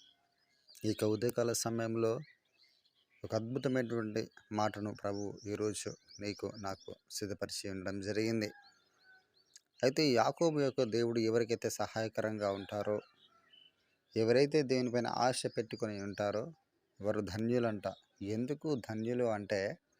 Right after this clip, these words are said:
వారు ఆశించిన ప్రతీది కూడా వారికి దొరుకుతుంది. ఈ యాకోబు దేవునిపై ఆశపడి,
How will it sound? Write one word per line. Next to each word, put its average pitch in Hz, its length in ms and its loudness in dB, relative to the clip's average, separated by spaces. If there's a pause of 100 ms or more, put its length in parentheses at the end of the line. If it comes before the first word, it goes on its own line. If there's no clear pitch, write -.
(460)
వారు 107 180 6
ఆశించిన 135 460 4
ప్రతీది 135 520 4
కూడా 131 520 2 (240)
వారికి 110 460 2 (300)
దొరుకుతుంది. 113 560 0 (420)
ఈ 101 160 0
యాకోబు 151 760 4 (500)
దేవునిపై 127 680 4
ఆశపడి, 123 840 2